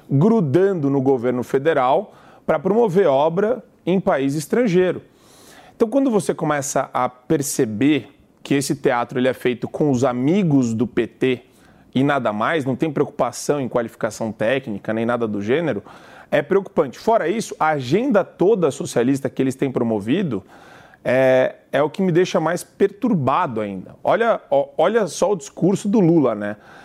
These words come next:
Ele volta com a mesma coisa que ele falou em dois mil e três, da herança maldita,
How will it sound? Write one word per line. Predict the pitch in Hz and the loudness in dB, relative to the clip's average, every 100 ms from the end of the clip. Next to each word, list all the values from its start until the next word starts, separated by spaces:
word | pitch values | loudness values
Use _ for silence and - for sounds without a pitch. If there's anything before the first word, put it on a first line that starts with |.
| - - | -20 -6
Ele | 143 156 | 0 2
volta | 117 110 131 202 262 - | 0 -2 2 2 2 -2
com | 170 | -4
a | 170 | -2
mesma | 208 226 214 | 0 0 2
coisa | 180 147 | 0 0
que | |
ele | 160 | -2
falou | 135 147 | -2 -2
em | 139 | 0
dois | 120 | 0
mil | 135 | 0
e | |
três, | 123 123 139 202 - - - | -2 -2 -2 -2 -12 -20 -4
da | 127 | 0
herança | 131 139 135 | 2 2 -2
maldita, | 120 120 107 127 135 | -2 -2 -2 -6 -6